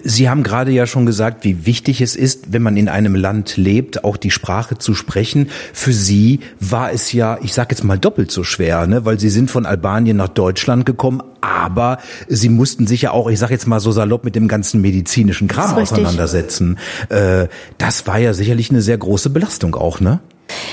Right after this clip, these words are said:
Speaker 2: Ähm, ich erinnere mich nicht so gerne in den ersten Jahren in Deutschland,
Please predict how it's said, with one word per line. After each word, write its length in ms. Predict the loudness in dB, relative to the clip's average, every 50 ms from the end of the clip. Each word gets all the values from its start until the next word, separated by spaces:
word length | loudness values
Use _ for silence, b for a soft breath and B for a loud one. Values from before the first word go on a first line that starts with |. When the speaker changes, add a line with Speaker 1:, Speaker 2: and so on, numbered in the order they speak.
| B B B -2
Speaker 2:
Ähm, 340 | 0 0 2 0 0 -2 -4 -8 -4 0
ich 440 | 0 0 0 -2 -12 -12 -6 -4
erinnere 500 | -2 -2 -2 -2 -2 0 0 2 2 2
mich 320 | 2 2 0 -2 -2 0 2
nicht 400 | 4 6 6 4 4 0 -4 -4
so 200 | 0 0 2 2
gerne 420 | 2 2 2 2 4 2 2 2
in 160 | 2 2 4
den 160 | 4 4 2 2
ersten 440 | 2 2 0 2 0 0 2 4
Jahren 460 | 6 6 6 4 2 2 2 2 2 4
in 160 | 4 4 4
Deutschland, 640 | 4 2 0 0 -2 -2 -2 -2 0 0 -2 -4